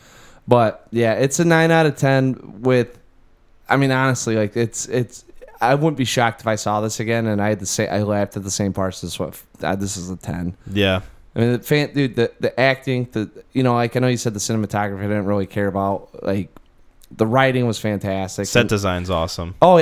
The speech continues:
Speaker 1: everything clicks. Everything really clicks. And one of the things that you gotta appreciate in a movie is when they can take some heavy subject matter and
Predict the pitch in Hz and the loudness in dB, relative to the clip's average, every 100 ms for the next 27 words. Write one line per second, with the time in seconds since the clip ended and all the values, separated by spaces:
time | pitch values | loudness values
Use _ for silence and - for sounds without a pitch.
0 | - 160 190 180 185 160 147 147 - - | 6 4 4 2 0 0 -2 -2 -4 -8
1 | - 139 170 170 175 165 147 147 131 123 | 0 2 2 2 2 4 2 0 0 0
2 | 110 - - 117 120 120 117 107 - 123 | -2 -4 -6 -2 0 0 0 -4 -2 2
3 | 143 147 - 139 131 127 120 113 120 113 | 4 2 2 0 0 0 0 0 0 0
4 | - 117 - 120 123 113 110 113 110 110 | -2 -2 -2 -2 0 0 0 0 -2 -2
5 | 107 107 117 113 - 110 110 117 107 117 | -2 -2 -2 -4 -4 -2 -2 -2 -4 -4
6 | 104 104 - 104 98 101 107 - 107 104 | -2 -4 -4 -2 -2 -2 -4 -4 -2 0
7 | 101 101 | -2 -4